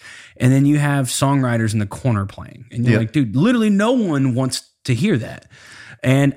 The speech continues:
Speaker 1: I felt a little, like, jaded 'cause I was like, "Man, I just left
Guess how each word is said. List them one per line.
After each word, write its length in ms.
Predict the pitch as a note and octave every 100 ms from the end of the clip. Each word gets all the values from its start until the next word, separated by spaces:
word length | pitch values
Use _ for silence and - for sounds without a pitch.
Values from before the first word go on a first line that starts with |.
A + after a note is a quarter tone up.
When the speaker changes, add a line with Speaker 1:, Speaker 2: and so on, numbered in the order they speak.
| -
Speaker 1:
I 120 | D#3
felt 640 | - - G3 F3+ D#3+ - _ -
a 100 | C#3+
little, 540 | C#3 D3 E3 E3 E3
like, 400 | C#3+ B2 A2+ G#2+ - C#3+ _ _ _ _ _ - B2+
jaded 720 | A2+ A2+ C#3 C#3 C3 A#2 G#2+
'cause 140 | A2
I 60 | A2
was 100 | G#2+
like, 100 | A#2
"Man, 160 | A#2 A2+
I 120 | A#2
just 220 | A2+ A2
left 400 | A2 A2 G#2+ -